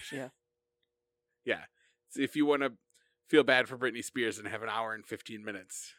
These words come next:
Speaker 2: I suggest you watch it.
Speaker 1: I'm good. I hope she's doing okay.
Speaker 2: Well, that's, we don't, we don't think she is.
Speaker 1: Yeah, I know. That's why
Speaker 2: We
Speaker 1: I
Speaker 2: need
Speaker 1: hope
Speaker 2: to
Speaker 1: she's
Speaker 2: free
Speaker 1: doing
Speaker 2: her.
Speaker 1: okay.
Speaker 2: Yeah.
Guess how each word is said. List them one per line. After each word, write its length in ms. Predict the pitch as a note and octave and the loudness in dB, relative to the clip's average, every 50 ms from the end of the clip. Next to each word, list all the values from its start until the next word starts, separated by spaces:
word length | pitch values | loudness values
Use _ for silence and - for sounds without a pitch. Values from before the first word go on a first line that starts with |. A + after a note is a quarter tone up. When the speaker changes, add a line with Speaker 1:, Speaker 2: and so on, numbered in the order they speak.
| _ _ _ _ _ _ _ _ _ | _ _ _ _ _ _ _ _ _
Speaker 2:
I 80 | A2+ A#2 | -4 -4
suggest 460 | A2+ - A2 G#2 G#2+ A2 G2 - - | -4 -4 -8 -6 -4 -4 -4 -4 -8
you 80 | - F#2 | -10 -10
watch 300 | - - - - - - | -10 -10 -8 -10 -12 -12
it. 100 | - - - - | -12 -10 -4 -2
Speaker 1:
I'm 220 | A3+ B3 A#3+ G#3+ | 0 0 0 -4
good. 340 | - - B2 B2 B2+ C3 C3 - - D#3 | -4 -4 -4 -2 -4 -4 -6 -6 -8 -8
I 40 | |
hope 180 | F3 - A3+ G#3 | -4 -4 -4 -4
she's 200 | - - G3 E3+ | -2 -2 -2 0
doing 260 | - D3 C#3+ C3+ B2 | 2 2 2 2 0
okay. 480 | A#2 A2+ A2 - C#3 B2+ A#2 A2+ A2+ - _ _ _ _ _ _ - _ _ _ _ _ _ _ _ _ _ _ - | -2 -6 -4 -2 0 0 0 -2 -4 -10 _ _ _ _ _ _ -20 _ _ _ _ _ _ _ _ _ _ _ 8
Speaker 2:
Well, 180 | D3+ D3+ D3 | 10 10 10
that's, 320 | C#3+ D3 D3 D3 - - - _ - - - - | 10 6 6 4 2 -4 -8 _ -20 -16 -6 -2
we 140 | C#3 C#3 C3 | 0 2 2
don't, 240 | B2+ B2 A#2+ - - _ _ _ | 2 0 0 -6 -16 _ _ _
we 120 | C#3 C3+ B2+ | -4 -2 -2
don't 260 | A#2+ A2+ A2 G2 _ | -2 -2 -6 -10 _
think 160 | - G#2+ - | -16 -10 -8
she 180 | - - - - | -8 -8 -8 -10
is. 140 | - - - | -14 -8 0
Speaker 1:
Yeah, 120 | - D#3+ C#3+ | 4 6 6
I 100 | C3 B2+ | 6 4
know. 160 | C3 B2 A#2 | 2 0 0
That's 140 | A#2 A2+ - | -2 -2 2
why 140 | C3 B2+ B2+ | 4 4 4
Speaker 2:
We 40 | |
Speaker 1:
I 20 | B2 | 4
Speaker 2:
need 60 | C3+ | 4
Speaker 1:
hope 80 | C#3 C3 | 2 0
Speaker 2:
to 60 | A#2+ | 0
Speaker 1:
she's 120 | - B2 A#2+ | -2 0 2
Speaker 2:
free 140 | C3 A#2+ | 2 2
Speaker 1:
doing 160 | A#2 A2 A2+ A#2+ | 2 0 -2 -4
Speaker 2:
her. 60 | A#2 | -8
Speaker 1:
okay. 320 | A2+ - - A#2+ A2+ B2 - _ _ _ _ _ _ _ _ _ _ _ - | -10 -8 -8 -8 -8 -8 -12 _ _ _ _ _ _ _ _ _ _ _ -8
Speaker 2:
Yeah. 220 | A#2+ A2 F#2+ | -6 -6 -6